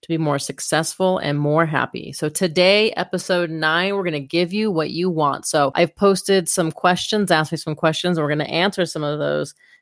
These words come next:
today on the podcast. And first of all, I'm really appreciative. Thank you everyone for all the questions. There were more than we have time to answer today. So every couple of months, I'm gonna go ahead and do an episode and give you guys what you want and answer the questions that you have to my best ability. And so we're gonna have a discussion today.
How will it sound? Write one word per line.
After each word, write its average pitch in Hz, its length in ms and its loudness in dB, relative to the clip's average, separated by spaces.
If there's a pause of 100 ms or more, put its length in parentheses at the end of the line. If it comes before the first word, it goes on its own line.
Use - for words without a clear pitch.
today 185 600 6
on 165 120 0
the 160 80 -2
podcast. 196 560 2
And 165 300 0
first 262 160 2
of - 60 -2
all, 190 60 4
I'm 180 120 4
really 175 160 0
appreciative. 165 560 -6
Thank 175 280 -6
you 156 80 -4
everyone 147 460 -2
for - 140 -10
all 147 160 0
the 143 80 0
questions. 147 560 -4
There 151 160 0
were 147 80 0
more 156 380 2
than 151 120 -2
we 147 100 0
have 143 100 -2
time 147 320 -4
to - 100 -10
answer 147 400 -6
today. 156 560 0
So 185 160 2
every 190 240 6
couple 254 260 0
of 240 100 2
months, 208 280 2
I'm 175 140 0
gonna 175 240 2
go 165 240 4
ahead 170 200 2
and 160 100 -4
do 165 120 2
an 156 80 0
episode 190 760 0 (100)
and 151 600 -2
give 170 120 -6
you 175 100 0
guys 156 260 0
what 151 120 -6
you 160 120 -4
want 156 280 -2
and 165 180 -6
answer 165 440 -2
the 151 100 -4
questions 160 600 -4
that 151 180 -6
you 160 280 -4
have 156 500 0
to - 120 -6
my 160 160 2
best 147 300 0
ability. 127 460 -4
And 170 120 0
so 180 80 4
we're 165 80 0
gonna 175 100 4
have 170 80 4
a 156 40 -2
discussion 170 480 0
today. 180 520 2